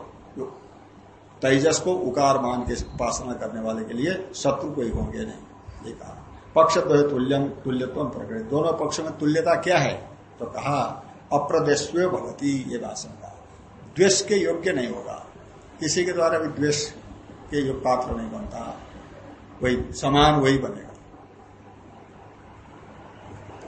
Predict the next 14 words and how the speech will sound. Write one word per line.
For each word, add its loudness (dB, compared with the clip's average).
ठीक -2
है, -8
सादृश्य 8
भेदेन 6
फल 6
भेदम 6
आवेद्य 6
द्विविध 8
सादृश्य 4
प्रयुक्त 2
एकत्व 2
विज्ञान -2
फल -2
माह, -2